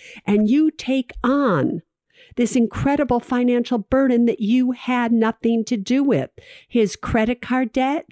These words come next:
it depends. Did he accumulate this credit card debt while you were married? And did he check that little box, like I said a little bit ago, earlier in the podcast, so that you will be responsible for it?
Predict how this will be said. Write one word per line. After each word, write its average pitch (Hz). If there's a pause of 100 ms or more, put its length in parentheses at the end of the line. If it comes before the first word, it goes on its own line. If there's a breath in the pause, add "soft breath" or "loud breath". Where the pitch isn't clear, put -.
(340 soft breath)
it 233
depends. 240
Did 156
he 143
accumulate 151
this 190
credit 214
card 220
debt 226
while 160
you 160
were 147
married? 147 (720 loud breath)
And 160
did 156
he 151
check -
that -
little 175
box, 165
like 165
I 151
said 160
a 170
little 160
bit 156
ago, 214
earlier 165
in 196
the 202
podcast, 233 (280 loud breath)
so 185
that 160
you 151
will 180
be 175
responsible 165
for 240
it? 262